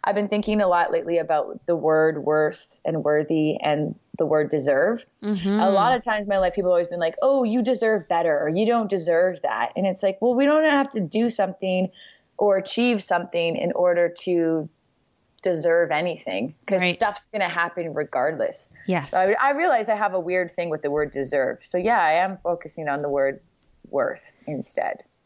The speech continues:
Speaker 2: Interesting. And I think that's true, because ultimately deserve is rooted in this idea that you have to do something and
Speaker 1: Mm-hmm.
Speaker 2: that there's, there's someone who judges whether or not you are deserving of that. And so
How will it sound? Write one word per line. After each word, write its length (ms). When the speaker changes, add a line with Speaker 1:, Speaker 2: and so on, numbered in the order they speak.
Speaker 2:
Interesting. 680
And 120
I 80
think 240
that's 260
true, 220
because 320
ultimately 500
deserve 800
is 180
rooted 380
in 280
this 280
idea 480
that 160
you 80
have 160
to 80
do 380
something 760
and 400
Speaker 1:
Mm-hmm. 100
Speaker 2:
that 200
there's, 320
there's 240
someone 300
who 160
judges 540
whether 280
or 60
not 300
you 340
are 460
deserving 640
of 220
that. 400
And 200
so 380